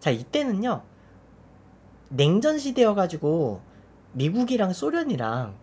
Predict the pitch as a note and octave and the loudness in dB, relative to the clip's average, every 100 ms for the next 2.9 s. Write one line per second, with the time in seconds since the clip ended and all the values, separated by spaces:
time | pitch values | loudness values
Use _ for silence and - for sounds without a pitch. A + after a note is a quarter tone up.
0 | - - - - - F4 E4 B3 A3+ - | -20 -20 -20 -16 -4 0 2 0 -2 -8
1 | - B2 D3+ G3 F#4 F#4+ F#4 B3+ A3 C3+ | -4 -2 0 -2 -2 -2 -4 -6 -6 -8
2 | A2+ A#2 A2 G#2+ F2+ C2+ - D#2+ | -8 -8 -6 -6 -8 -14 -16 -18